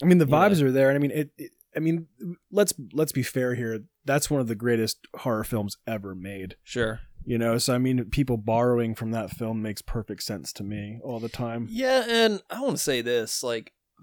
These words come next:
Speaker 2: for some reason, this kinda drives me nuts, but when people talk about this movie, like, you'll hear some people be like, "Oh, it's such a rip-off of Texas Chainsaw." It's like,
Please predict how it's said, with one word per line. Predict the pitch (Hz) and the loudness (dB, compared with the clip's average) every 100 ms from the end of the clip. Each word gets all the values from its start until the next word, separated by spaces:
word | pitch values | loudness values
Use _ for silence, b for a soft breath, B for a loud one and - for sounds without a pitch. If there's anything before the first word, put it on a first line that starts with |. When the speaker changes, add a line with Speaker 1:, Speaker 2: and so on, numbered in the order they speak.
| - | -20
Speaker 2:
for | - 147 | -8 -6
some | - 294 170 | -4 -2 0
reason, | 147 147 143 131 | 0 0 -4 -8
this | 156 - | -10 -6
kinda | 156 113 | -6 -4
drives | 113 107 | -6 -8
me | 107 | -12
nuts, | 101 104 - - | -16 -16 -14 -6
but | 131 127 - - | 0 0 -2 -8
when | 139 123 | -2 2
people | 170 147 | 2 2
talk | - 123 127 | 2 2 2
about | 139 139 | 4 2
this | 143 135 | 2 -2
movie, | 147 151 151 139 135 - | -2 -2 -2 -4 -8 -10
like, | 127 107 98 - | -8 -8 -10 -10
you'll | 139 135 | -4 -2
hear | 131 120 | 0 0
some | 131 120 | -2 -2
people | 123 117 120 | -2 -2 0
be | 127 | 2
like, | 139 | 4
"Oh, | 202 196 | 4 4
it's | 147 | 2
such | 202 - | -4 0
a | 165 | 0
rip-off | 123 156 - 143 143 131 | 4 4 4 4 4 2
of | 123 113 | -4 -6
Texas | 143 139 - - | -4 -4 -6 -8
Chainsaw." | 131 131 127 113 107 104 127 | -6 -6 -6 -4 -4 -6 -10
It's | 156 285 | -10 -8
like, | 262 | -8